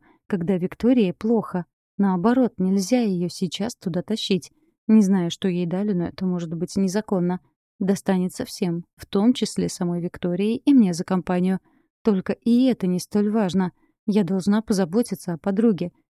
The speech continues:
Неизвестно, какие будут последствия от этого странного дурмана. Но что предпринять? Я одна, неизвестно где. В союзниках только Курт, но он косвенно виноват в случившемся.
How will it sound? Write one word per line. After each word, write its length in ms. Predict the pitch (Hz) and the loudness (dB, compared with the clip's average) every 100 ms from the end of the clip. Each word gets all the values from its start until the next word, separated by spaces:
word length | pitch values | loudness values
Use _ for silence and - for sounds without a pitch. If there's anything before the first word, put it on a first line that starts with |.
| _ | _
Неизвестно, 560 | 196 202 175 294 - 214 | 2 2 2 -4 -2 -4
какие 280 | 185 - 196 | -4 -2 -2
будут 320 | 170 185 - | -2 -4 -4
последствия 640 | 208 - 254 233 - 190 175 | -8 0 4 4 2 -4 -4
от 100 | 185 | -4
этого 180 | 170 | -6
странного 500 | 175 - 196 220 214 | -8 -2 2 2 2
дурмана. 540 | 165 202 233 226 185 180 _ _ _ _ | 2 6 6 6 2 -2 _ _ _ _
Но 160 | 175 - | -8 -6
что 280 | - - 214 | -10 -8 -6
предпринять? 800 | - 180 - 208 233 202 - - _ _ _ _ | -6 -8 -2 2 4 2 -4 -20 _ _ _ _
Я 260 | 214 190 175 | 0 0 -2
одна, 320 | 160 175 190 - - | -4 -4 -4 -10 0
неизвестно 720 | 196 190 165 175 - 202 202 | 2 2 -2 -6 -2 -2 0
где. 300 | 180 185 - _ _ | 0 -2 -4 _ _
В 60 | - | -2
союзниках 680 | 220 190 185 196 220 269 - | 2 4 2 0 -2 -6 -4
только 360 | 190 175 - | -4 -2 -4
Курт, 420 | 208 196 180 - - _ _ 196 | -4 -4 -4 -6 -20 _ _ 0
но 100 | 202 | 2
он 120 | 190 | 2
косвенно 480 | 180 175 - 190 214 | -2 -4 -4 -2 2
виноват 360 | 190 185 233 | 2 0 -2
в 80 | - | -4
случившемся. 800 | 180 180 - - - 185 - | -6 -6 -6 -6 -2 -4 -4